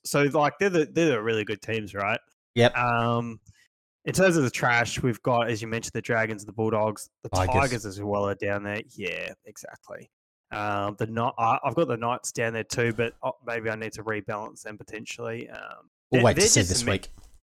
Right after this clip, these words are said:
Speaker 1: they're a mixed bag, to be honest. Um, who knows what they're gonna throw up each week? So, um, they're probably the toughest team in the comp to sort of understand at the moment, I'd say. But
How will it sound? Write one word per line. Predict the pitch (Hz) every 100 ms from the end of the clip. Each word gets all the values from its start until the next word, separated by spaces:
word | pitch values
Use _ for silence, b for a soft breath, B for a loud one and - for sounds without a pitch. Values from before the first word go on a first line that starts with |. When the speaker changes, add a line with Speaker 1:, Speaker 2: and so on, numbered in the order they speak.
| _ _ _
Speaker 1:
they're | 202 233
a |
mixed | 143 120 - -
bag, | 135 156 127
to | 120
be | 110
honest. | 127 156 - - -
Um, | 117 117 117 117 107 - -
who | 135
knows | 139 110
what | 131 127
they're | 123
gonna | 117
throw | - 120 113
up | -
each | 113 -
week? | 117 127
So, | - - 104 107
um, | 107 104 104 101 _ _ - - _ _ _ _
they're | 226
probably | - 453
the | -
toughest | - 127 131 -
team | 127 104
in |
the | 101
comp | - 120 -
to | 131
sort | - 120
of | 113
understand | 107 104 - 120
at | 156
the |
moment, | 131 101 101
I'd | 110
say. | - 117 127
But | -